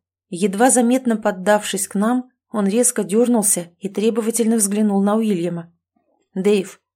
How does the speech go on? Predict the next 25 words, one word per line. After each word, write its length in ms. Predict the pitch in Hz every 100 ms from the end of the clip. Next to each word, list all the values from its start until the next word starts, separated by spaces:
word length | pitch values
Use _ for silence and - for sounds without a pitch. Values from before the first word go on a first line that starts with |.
| _
у 100 | 175
детей 380 | 196 208 220 220
Анны 280 | 240 247 185
случился 580 | - 196 202 226 - 208
оборот 400 | 208 226 247 233
в 60 |
школе. 520 | - - 190 175 185 _ _ _ _
Они 340 | 190 190 202 208
оборотни", — 760 | 233 196 190 180 185 175 - _ _ _
ответил 560 | 185 190 185 185 180 190
Уильям 560 | 180 196 214 190 175 - _ -
на 160 | 202
немой 380 | 208 208 208 196
вопрос 480 | 190 190 208 196 -
Альфы 300 | 190 185 -
Тадерии. 680 | 180 185 175 180 175 170 170 _ _ _ _ _
"Как?" 580 | 214 208 196 196 - _ _ _ _ _ _ _
"Не 160 | 208 226
может 420 | 240 269 262 233
быть!" — 420 | 240 294 233 - _ _ _
разом 400 | 196 190 180 180
воскликнули 640 | 185 - 196 202 196 190
Телбот 460 | 190 196 190 185 185
и 100 | 190
Томас, 560 | 190 214 202 185 -